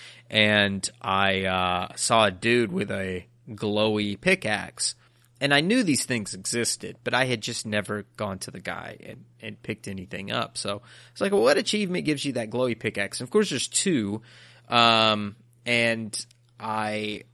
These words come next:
looked, and I was, like, ten shy or something for the miner. I gathered that six achievement. Uh, I th-, I already got the glowy weapon for the, um, I think, which is maybe four,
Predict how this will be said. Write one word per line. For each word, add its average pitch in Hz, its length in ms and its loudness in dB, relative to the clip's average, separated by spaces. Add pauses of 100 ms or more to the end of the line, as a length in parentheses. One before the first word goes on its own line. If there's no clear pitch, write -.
(400)
looked, 120 480 0
and 113 100 -6
I 110 120 -2
was, 110 260 -6
like, 107 540 -4
ten 180 340 -6
shy 185 640 -8
or - 100 -10
something 185 440 -10
for - 140 -12
the 127 100 -6
miner. 143 640 -8
I 120 140 -4
gathered 117 420 -2
that 117 340 -2
six - 540 -4
achievement. 143 600 -8 (540)
Uh, 110 460 0
I 117 80 4
th-, 113 180 -6
I 123 140 4
already 127 280 2
got 127 180 -2
the 120 40 -8
glowy 110 320 -4
weapon 107 380 -6 (220)
for 104 260 -10
the, 98 280 -8
um, 92 200 -12 (160)
I 107 60 -10
think, 120 200 -6
which 113 200 -8
is 104 160 -14
maybe 101 220 -6
four, 110 500 -4